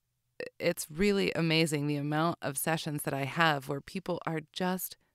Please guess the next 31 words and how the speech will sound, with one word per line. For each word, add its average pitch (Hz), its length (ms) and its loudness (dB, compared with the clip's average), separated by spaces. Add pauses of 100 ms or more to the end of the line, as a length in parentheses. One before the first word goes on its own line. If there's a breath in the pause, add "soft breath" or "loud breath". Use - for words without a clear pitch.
(320)
amazed 165 600 4
at - 60 -20
the 147 60 -8
fact 143 240 -2
that 139 100 -10
they're 143 160 2
watching, 147 500 0 (100)
like, 143 220 -4 (160)
Star 156 340 2
Trek 131 380 -4 (100)
or 147 180 -2
something 151 360 -2
like 143 180 -4
that. 147 280 0 (340 loud breath)
And 170 100 2
I 165 100 0
often 175 320 0
have 165 160 0
people 160 260 -4
say, 143 400 -2 (440)
"I 226 120 2
don't 269 120 -2
even 131 220 -2
like 151 240 -2
Star 127 240 -2
Trek. - 280 -8
Why 196 140 0
am 359 100 -2
I 202 100 2
seeing 156 520 0
this?" - 420 -6